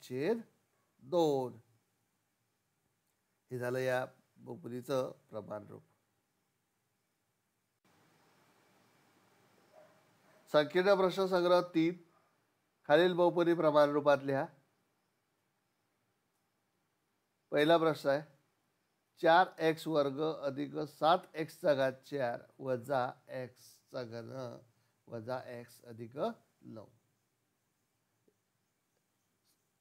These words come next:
पाच पद आहेत, कोटी चार आहे, म्हणजे सर्व पद आहेत,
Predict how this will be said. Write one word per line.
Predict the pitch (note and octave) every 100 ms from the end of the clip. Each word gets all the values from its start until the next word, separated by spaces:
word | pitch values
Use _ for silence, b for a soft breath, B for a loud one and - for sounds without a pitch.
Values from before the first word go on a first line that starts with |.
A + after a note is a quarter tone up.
| -
पाच | B2 B2+ - - _
पद | C3+ B2+
आहेत, | D#3 E3 E3 _ _ _ _ _ _ _ _ _ _ _ _ _ -
कोटी | B2 B2+
चार | A#2+ B2+ B2+
आहे, | D3+ F#3 _ _ _ -
म्हणजे | D3
सर्व | D#3+ D#3 F#3+
पद | E3+ C#3
आहेत, | C3+